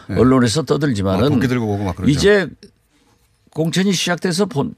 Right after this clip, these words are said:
Speaker 2: 총선으로 가면은 전부 현장으로 언론도 가버리기 때문에 아무래도 공천자
Speaker 1: 음.
Speaker 2: 중심으로 나가니까 저는 지금은 싸우지만은
Speaker 1: 예.
Speaker 2: 스-, 총선가 시-, 총선이
Speaker 1: 선거운동.
Speaker 2: 시작되면은
Speaker 1: 예.
Speaker 2: 어, 뭐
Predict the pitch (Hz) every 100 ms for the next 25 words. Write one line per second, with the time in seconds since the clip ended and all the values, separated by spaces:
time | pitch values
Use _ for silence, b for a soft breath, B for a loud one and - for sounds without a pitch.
0 | - - 196 180 185 190 165 127 117 120
1 | 143 98 - - 135 170 208 B B B
2 | 190 226 220 214 196 190 151 131 131 147
3 | 131 113 120 101 - 90 90 113 147 107
4 | 71 b b - 127 139 139 127 123 131
5 | 147 - 143 147 185 165 185 156 147 123
6 | 139 165 156 b b 104 123 131 120 147
7 | 135 117 123 123 - b b b - 165
8 | 180 220 247 - 131 151 117 107 98 113
9 | 135 - 82 73 98 _ - - - -
10 | - 175 147 151 135 131 123 - - -
11 | 139 98 104 - - - 165 143 151 127
12 | - - 147 117 113 - 104 135 135 185
13 | - 87 80 78 - - - -